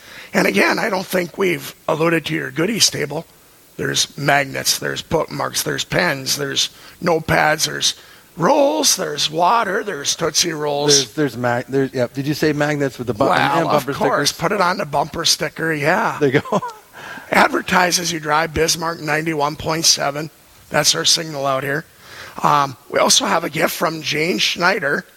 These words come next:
Speaker 1: for fifty dollars, so thank you to Jane. And we also have from Clarence and Liz Mock a gift of fifteen dollars. Again, no matter how big, how small they are, Real Presence appreciates them all.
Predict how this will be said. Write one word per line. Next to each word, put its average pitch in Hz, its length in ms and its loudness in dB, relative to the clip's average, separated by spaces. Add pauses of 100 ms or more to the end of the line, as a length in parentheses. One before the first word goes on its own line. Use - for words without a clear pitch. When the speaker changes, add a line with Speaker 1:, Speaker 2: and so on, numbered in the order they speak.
(460)
Speaker 1:
for - 180 2
fifty - 360 -2
dollars, 147 380 0
so - 160 0
thank 156 300 -4
you 160 60 -4
to 147 100 0
Jane. 151 400 -2 (640)
And 320 520 0
we 160 80 2
also 180 380 2
have 151 380 2
from - 380 -10
Clarence 254 760 0 (100)
and 139 220 -6
Liz 151 300 2
Mock 156 380 0 (340)
a 135 80 0
gift 135 340 -2
of 143 80 0
fifteen 147 460 -4
dollars. 123 420 -2 (360)
Again, 151 380 2
no 139 100 -2
matter 143 300 2
how 147 180 -2
big, 160 260 2
how 147 140 -6
small 139 360 2
they 147 140 -2
are, 139 240 -2 (720)
Real 147 180 4
Presence - 840 0
appreciates - 640 -2
them 147 120 -4
all. 127 200 -8